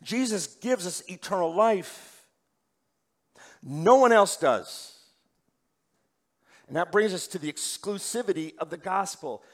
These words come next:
There is only one way. There is only one path. That's the narrow path. Jesus says, "No one, no one comes to the Father except by me."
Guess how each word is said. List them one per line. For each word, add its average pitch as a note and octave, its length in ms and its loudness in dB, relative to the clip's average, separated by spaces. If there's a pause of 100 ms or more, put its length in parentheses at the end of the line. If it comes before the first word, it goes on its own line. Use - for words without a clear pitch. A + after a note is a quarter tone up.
(140)
There E3+ 160 0
is D#3+ 180 -6
only F#3 300 -4
one F3 460 -2
way. E3+ 400 0 (1800)
There F3 120 2
is F3 100 0
only F3 220 2
one D#3 360 2
path. E3+ 640 -2 (380)
That's D#3+ 240 0
the E3+ 120 -4
narrow F#3+ 300 2
path. A2+ 440 0 (1700)
Jesus F3+ 340 -6
says, C3+ 380 0 (400)
"No A#2+ 420 -4
one, G2+ 400 -10 (1900)
no A#2 400 -6
one G#2+ 320 -8 (360)
comes B2 220 -6
to A#2 80 -14
the G#2+ 100 -10
Father G#2 400 -4
except - 360 -12
by F#2+ 140 -10
me." F#2 240 -16